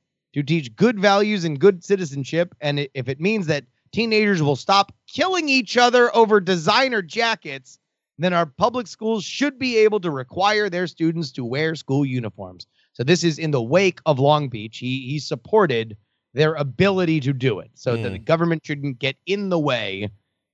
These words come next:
Speaker 1: of a school district being able to mandate uniforms if it was beneficial to them, and, uh, and also that kids wouldn't be killing each other for designer jackets.
Speaker 2: Was that a thing?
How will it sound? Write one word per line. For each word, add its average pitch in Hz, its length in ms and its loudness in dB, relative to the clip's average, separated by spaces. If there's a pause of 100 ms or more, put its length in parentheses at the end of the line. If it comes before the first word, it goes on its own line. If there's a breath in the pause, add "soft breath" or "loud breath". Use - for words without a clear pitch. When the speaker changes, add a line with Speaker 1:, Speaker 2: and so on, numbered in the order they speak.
(100)
Speaker 1:
of 117 500 2 (140)
a 113 140 -4
school 156 420 2
district 127 480 -2
being 123 380 -4
able 113 300 -4
to 107 120 -8
mandate 120 920 2 (440)
uniforms 104 920 0 (140)
if - 200 0
it 120 140 -4
was 110 240 -2
beneficial 117 560 -2
to 113 140 -2
them, 107 380 -2 (460)
and, 113 360 0
uh, 104 400 0 (140)
and 113 120 -2
also 113 280 0
that 107 200 -10
kids 127 240 2
wouldn't 127 320 2
be 117 160 -8 (100)
killing 240 440 0
each 131 240 -8
other 117 280 -6
for 117 160 -10
designer 117 520 -6
jackets. 107 400 -10
Speaker 2:
Was 127 140 -6
that 240 160 -4
a 240 60 -4
thing? 240 580 -6